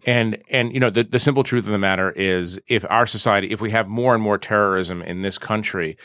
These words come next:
that emanates from the Middle East in some form or fashion, that's when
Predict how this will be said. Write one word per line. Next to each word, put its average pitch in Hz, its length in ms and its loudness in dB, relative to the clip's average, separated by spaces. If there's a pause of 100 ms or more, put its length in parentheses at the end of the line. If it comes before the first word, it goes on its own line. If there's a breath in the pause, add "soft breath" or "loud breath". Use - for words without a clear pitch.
(160 loud breath)
that 104 160 0
emanates 101 560 2
from 98 320 -2
the 90 100 -2
Middle 87 240 -2
East 95 300 -2
in 82 100 -4
some 90 240 0
form 92 400 -2
or 82 80 -2
fashion, 101 640 0 (320 soft breath)
that's 120 420 0
when 98 300 2